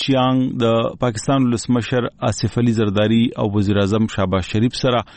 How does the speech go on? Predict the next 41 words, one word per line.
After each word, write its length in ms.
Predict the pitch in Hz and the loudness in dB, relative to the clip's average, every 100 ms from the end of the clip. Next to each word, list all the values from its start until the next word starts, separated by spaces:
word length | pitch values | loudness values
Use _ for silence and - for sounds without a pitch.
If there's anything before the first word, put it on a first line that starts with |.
| - - - | -20 -20 -2
په 180 | 151 156 | 0 0
ملاقاتونو 640 | 160 156 151 147 147 170 156 | 0 0 0 -4 0 0 0
کې 400 | - 156 151 143 | 0 0 2 2
د 100 | 131 123 | 0 -2
چینایي 300 | - 120 120 131 | -2 0 2 2
وګړیو 480 | 123 104 123 123 123 117 | 0 0 0 2 2 0
د 40 | 104 | 0
امنیت 340 | 104 107 117 - | 2 2 0 -2
په 60 | 107 107 | 0 2
اړه 160 | 107 110 - 113 | 2 0 -2 -2
اندېښنې 440 | 104 104 - 113 92 | 0 0 0 0 0
ښودلې 360 | 104 107 135 139 | -2 0 0 2
دي 120 | 123 - - - - 127 135 | 0 -4 -16 -18 -12 -4 -2
او 100 | 143 | 0
د 80 | 156 | 0
هغوی 180 | 156 170 151 | 0 0 0
د 80 | 143 | -2
خوندي 280 | 131 127 131 | -2 -2 -2
ساتلو 420 | 127 107 - 123 117 | -2 -2 -2 0 2
لپاره 420 | 107 - 120 120 | 0 0 0 2
یې 60 | 120 107 | 0 2
د 100 | 110 | 2
لا 80 | 135 131 | 2 0
نورو 220 | 117 104 95 | -2 -2 -2
ګامونو 320 | 98 104 107 | 0 0 0
اخیستو 480 | 80 92 - - 110 | -2 -6 -8 -2 0
غوښتنه 560 | 107 113 113 - 120 95 - | 0 -2 -2 -2 -2 -2 -4
کړې 160 | 120 120 | -4 -2
ده. 60 | 113 - - - - - 160 | -4 -8 -16 -14 -10 0 2
د 180 | 180 170 | 2 0
پاکستان 400 | 180 156 196 180 | -4 -2 -2 0
حکومت 340 | 165 185 156 170 | 0 -2 0 0
وایي 200 | 175 165 | 2 2
همداسې 360 | 147 147 160 - - | 0 0 0 -4 -2
کوي 240 | 127 135 147 | 0 2 2
او 40 | 139 113 | 2 -2
د 60 | - | -2
فوز 340 | 131 135 120 101 | 0 2 0 -2
دوه 220 | 117 151 127 | 0 0 2
ډیویژنونه 680 | 110 107 104 110 127 127 123 123 - - | 2 2 2 2 2 2 2 0 -4 -10
چې 80 | - | -6